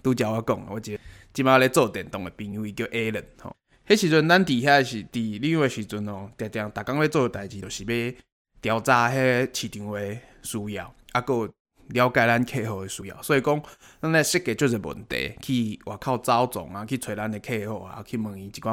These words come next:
问题，哦，去了解讲因，咱即马设计遮物件是毋是有满足伊诶需要，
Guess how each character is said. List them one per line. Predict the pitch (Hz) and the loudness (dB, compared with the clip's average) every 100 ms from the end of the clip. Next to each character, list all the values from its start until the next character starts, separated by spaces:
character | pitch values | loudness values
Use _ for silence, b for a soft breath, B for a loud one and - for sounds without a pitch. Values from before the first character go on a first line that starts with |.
| 113 | -2
问 | 104 - | -2 -8
题， | 104 98 - b b | -12 -12 -16 b b
哦， | 104 101 | -12 -10
去 | - 135 | 0 4
了 | 131 127 | 6 6
解 | 123 123 | 6 4
讲 | 117 117 113 113 | 4 0 0 -2
因， | 120 113 113 - b b - | -2 0 -2 -6 b b 2
咱 | 151 | 2
即 | 160 | 4
马 | 180 170 143 | 6 8 8
设 | 139 185 | 6 2
计 | 185 113 107 | 2 0 4
遮 | 135 | 6
物 | 127 101 90 | 6 2 -6
件 | - 90 | -16 -16
是 | 104 117 | -10 -6
毋 | 107 | -6
是 | 107 104 | -6 -8
有 | 104 101 | -8 -4
满 | 117 123 123 | -2 0 -2
足 | 117 101 | -2 -4
伊 | - | -6
诶 | 107 98 | -8 -8
需 | - | -8
要， | 104 | -12